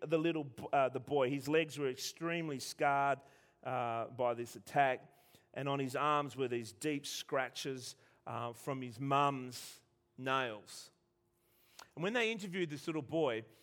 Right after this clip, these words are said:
the, the interviewer, uh, was asking about the scars on his legs. He's like, "Wow, your legs have been ripped up by the, the, the alligator. Do they hurt?" And,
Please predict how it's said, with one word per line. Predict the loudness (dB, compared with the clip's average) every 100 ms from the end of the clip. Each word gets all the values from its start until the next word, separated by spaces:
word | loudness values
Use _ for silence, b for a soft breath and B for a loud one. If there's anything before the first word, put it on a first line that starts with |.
| B B
the, | -2 0 0
the | -2 -4
interviewer, | -4 -4 0 2 0 -4
uh, | -8 -10 -8
was | -4 0
asking | 2 2 -2 -6 -6
about | 0 0 0
the |
scars | -8 -4 -2 -2 -4
on | -10
his | -10 -6
legs. | -4 -4
He's | -6
like, | -6 -6 -2
"Wow, | 0 0
your | -2 -2
legs | 0 0 -2
have | -8
been | -8 -6
ripped | -8 -6
up | -6 -6
by | -4 -4
the, | -4 -10 -12 b b b b
the, | -6 -6
the | -4 0
alligator. | 0 0 0 0 0 -2
Do | -6 -4
they | -4
hurt?" | -6 -4 -2 -2 -4 -6
And, | -12